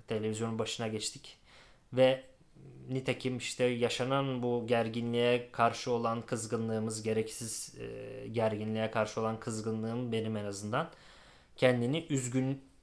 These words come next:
bir hale bıraktı. Üzüldüm. E, Mustafa Cengiz adına üzüldüm. Çünkü, e, görüntüsü, e,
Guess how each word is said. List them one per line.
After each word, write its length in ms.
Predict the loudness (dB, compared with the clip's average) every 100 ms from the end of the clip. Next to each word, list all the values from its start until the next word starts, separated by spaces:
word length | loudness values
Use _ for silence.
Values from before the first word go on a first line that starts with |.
| _ 0
bir 100 | 4
hale 360 | 8 6 6 0
bıraktı. 380 | -2 -6 -14 -8
Üzüldüm. 520 | -2 0 2 0 -2 -10 _ _
E, 200 | -6 -6
Mustafa 320 | -4 -4 -2 2
Cengiz 300 | 2 2 2
adına 260 | 2 2
üzüldüm. 480 | 0 -2 -6 -6 -10 -16 -20 -20 -20 -20 -8
Çünkü, 560 | -2 -2 0 0 0 -6
e, 300 | -4 -2 0
görüntüsü, 760 | 2 2 0 -4 -6 -6 -6 -10 -20 -20 -20 -20
e, 40 | -20